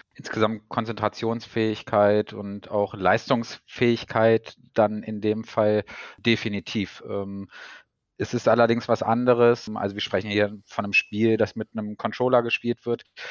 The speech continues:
Wenn ich das gut kann, heißt das nicht, dass ich bei einem Spiel, was mit Maus und Tastatur gespielt wird,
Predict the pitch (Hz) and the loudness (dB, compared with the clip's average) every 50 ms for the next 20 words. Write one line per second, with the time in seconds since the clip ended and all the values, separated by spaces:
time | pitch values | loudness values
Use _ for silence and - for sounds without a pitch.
0 | - - - 110 110 110 - - 110 - - 120 - - - 117 110 113 110 110 | -10 0 0 0 0 2 2 0 0 0 -4 -12 -8 -2 -2 0 2 2 2 2
1 | - - 107 - - - 117 110 - - - 110 104 - - - 110 110 - - | 2 0 -2 -2 0 -4 -4 -4 -4 -2 0 0 0 0 -2 -8 -6 -6 -6 -8
2 | - - - 98 101 101 104 98 - - - 110 110 104 104 101 101 - 113 101 | -6 0 2 2 2 0 -6 -6 -6 -4 -2 -2 -2 2 2 2 0 0 -4 -4
3 | 101 101 101 - 107 - 101 - 104 - - 110 98 101 - - _ - 101 95 | -4 -4 -4 -4 -8 -10 -8 -8 -8 -8 -8 -8 -8 -8 -10 -10 _ -8 -10 -10
4 | _ _ - 98 98 - - | _ _ -6 -6 -6 -6 -6